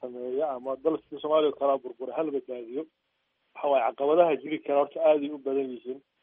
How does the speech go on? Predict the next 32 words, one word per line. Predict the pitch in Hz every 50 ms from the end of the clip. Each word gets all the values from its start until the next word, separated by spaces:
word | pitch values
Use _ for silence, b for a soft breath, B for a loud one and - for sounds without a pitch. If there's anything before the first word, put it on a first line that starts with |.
| _ _ _ _ _ _ _ -
Eh, | 127 127 131 127 127 127 -
runtii | 165 160 - 185
dhalinyarada | - 151 151 156 165 175 165 165
qaar | - 165 160 160
dhibaatada | 160 147 143 143 - 156 156 143
qayb | - 156 156 -
ka | - 160
ah | 151
waa | 151 151 139
jiraan, | 123 123 131 139 139 135
laakiin | 131 127 - - 143
marka | 156 156 151
loo | 147 151 165 170 160
fiiriyo | - 156 143 143 139
nambarka | 151 160 147 143 135 151
dhibanayaasha | 147 135 127 - 135 135 135 139 147 147 143 - 127 123 120
ama | 120 123 131 131
nambarka | 147 151 143 139 135 - - 135 135 135
arrinta | 127 143 151 - - 143 139
aan | 131 127 123 135 _ _ _ _
dhibaatada | - 139 135 - 165 156
wax | 143 117 123 - -
ku | 151
lahayn, | 143 139 143 135 123 113 - _ _ _ _ _ _ _ _ _ _ -
waxa | - - -
isu | 139 - - - 156
dhow | 147 143
maaha. | 143 147 139 123 120
Boqolkiiba | 120 127 156 156 156 - 156 147 131
sagaashan | 143 143 147 143 - - 139
iyo | 131 120 -
shan | 143 139